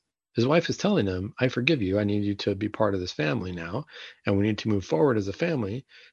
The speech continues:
His, all his relatives are telling him the same thing. His children are telling him the same thing, but he cannot come to believe that his sin can be forgiven. He cannot come to believe that he could be part of this family because he feels he does not deserve it, which is true.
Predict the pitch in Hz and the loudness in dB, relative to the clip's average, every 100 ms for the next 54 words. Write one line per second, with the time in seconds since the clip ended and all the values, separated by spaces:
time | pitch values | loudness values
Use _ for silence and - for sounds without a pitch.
0 | - 117 104 - _ _ - 147 131 113 | 2 2 2 -6 _ _ 2 4 4 2
1 | 165 160 131 110 101 117 104 98 95 - | 0 0 0 -2 -2 -4 -2 -4 -6 -6
2 | 101 87 - 110 131 127 - 190 196 147 | -8 -8 -10 -8 -6 -8 -2 0 2 2
3 | 107 113 101 95 90 - 92 90 101 107 | 0 -2 -4 -6 -6 -8 -8 -4 -6 -6
4 | - - - - - 117 107 185 - 139 | -12 -20 -20 -20 -4 -2 0 -2 0 -2
5 | 135 139 - 131 135 131 131 139 104 117 | -2 -4 -4 -4 -2 0 2 4 4 2
6 | 151 - _ _ _ _ 107 110 104 - | 0 -4 _ _ _ _ -4 -2 -4 -2
7 | 147 131 120 117 113 107 90 76 78 _ | -4 -4 -4 -4 -4 -8 -8 -12 -16 _
8 | _ - _ - 120 127 135 139 147 143 | _ -20 _ -8 -2 0 -2 -2 -2 0
9 | 131 131 147 147 127 120 104 131 123 123 | 0 2 4 4 2 0 0 -2 -2 -2
10 | - 127 123 113 - 117 120 120 120 110 | -2 0 2 0 0 0 0 0 -2 -2
11 | 135 120 151 147 160 143 135 131 131 123 | -4 0 2 2 0 0 0 -2 -4 -2
12 | 120 139 120 107 135 143 120 - 190 - | 2 4 4 4 2 2 0 2 2 2